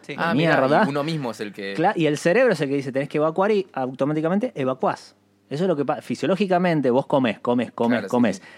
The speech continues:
Speaker 2: Se va llenando esa cavidad, manda una señal al cerebro y evacuás. Vas
Speaker 3: Esto
Speaker 2: corriendo al inodoro, lo mismo con el tema del pis.
Speaker 3: Ah, no es en el lugar donde está, tipo, no es en la camilla donde te lo están haciendo.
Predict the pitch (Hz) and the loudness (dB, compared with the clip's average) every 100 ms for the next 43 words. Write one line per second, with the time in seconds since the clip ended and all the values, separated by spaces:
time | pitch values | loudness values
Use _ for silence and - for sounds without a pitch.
0 | - - 104 98 135 - 143 143 180 156 | -20 -12 -6 -2 -2 -2 -4 0 0 2
1 | 127 117 - 113 113 120 135 165 190 185 | 2 0 -2 -4 -2 0 2 4 4 2
2 | - - _ 107 147 185 147 123 117 117 | -2 -16 _ 0 2 2 2 0 -2 -4
3 | 123 139 151 185 202 233 349 - - 139 | -2 -2 -2 -2 0 0 -2 -6 -4 0
4 | 123 110 95 87 - 123 135 139 135 156 | 0 0 -4 -6 -4 -2 0 2 2 2
5 | 147 131 123 107 95 92 107 143 185 143 | 2 2 0 2 0 0 0 2 2 0
6 | 110 110 107 113 196 - - _ _ _ | 0 0 0 2 0 -2 -10 _ _ _
7 | _ _ - 123 127 127 117 113 110 113 | _ _ -2 0 0 -2 -6 -4 -2 0
8 | 113 107 104 101 95 113 110 104 107 107 | 0 -2 -4 -6 -4 -4 -2 -2 -6 -6
9 | - 101 95 92 95 101 - 104 104 107 | -4 -4 -4 -8 -8 -8 -6 -8 -6 -6
10 | 104 104 | -6 -6